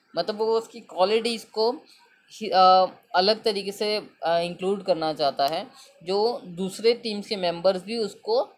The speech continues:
achieve करने की try करें। The group unity is also enhanced when leader perform his, her work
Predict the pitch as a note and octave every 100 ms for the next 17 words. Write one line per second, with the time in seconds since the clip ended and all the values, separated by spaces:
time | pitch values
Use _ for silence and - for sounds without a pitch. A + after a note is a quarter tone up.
0 | _ _ - F3 - A3+ G#3+ F#3+ E3 D#3
1 | D#3+ D3 B2+ A#2+ G#2 B2+ D3+ D3+ F3 A3
2 | A3 _ _ - - - E3 F#3+ A3 A3+
3 | A#3 G3 - F3 F3 G#3+ F3 F3 E3 F3+
4 | G3 A3 - _ _ E3 E3 E3+ F#3 G#3
5 | F3 E3 F3 F3+ E3+ F#3 G3+ D#3+ E3 D#3+
6 | D3+ E3+